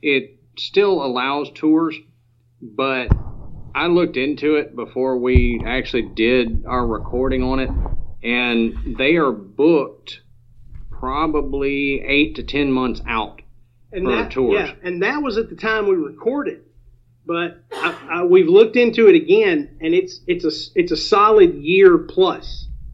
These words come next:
Speaker 2: And, you know, the hospital now is, is owned by, um, like, a, a ghost hunt or,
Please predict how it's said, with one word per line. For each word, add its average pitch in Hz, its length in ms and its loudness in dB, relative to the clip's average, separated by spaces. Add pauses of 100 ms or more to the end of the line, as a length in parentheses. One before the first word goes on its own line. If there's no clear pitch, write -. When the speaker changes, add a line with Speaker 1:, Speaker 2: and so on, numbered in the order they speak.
(720)
Speaker 2:
And, 160 480 2 (140)
you 180 120 6
know, 165 200 4
the 156 120 0
hospital 208 560 4
now 175 400 2
is, 156 340 0
is 156 240 2
owned 190 380 6
by, 156 540 0 (240)
um, 147 540 -4 (100)
like, 156 260 -2
a, 160 360 -2
a - 20 2
ghost 170 460 4
hunt 170 320 2 (360)
or, 156 220 -2